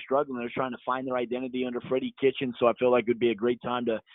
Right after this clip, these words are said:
to break down this matchup when we talk about the Cleveland O and the Denver D. And, uh, to be honest with you, Jeff, you know, when you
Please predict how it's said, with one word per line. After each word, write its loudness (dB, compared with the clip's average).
to 4
break 4
down 4
this 0
matchup -2
when -8
we -4
talk -2
about -2
the -18
Cleveland -4
O 4
and -2
the -6
Denver 0
D. 0
And, 0
uh, 2
to -6
be 2
honest 2
with 0
you, -6
Jeff, 2
you -6
know, -2
when 2
you 0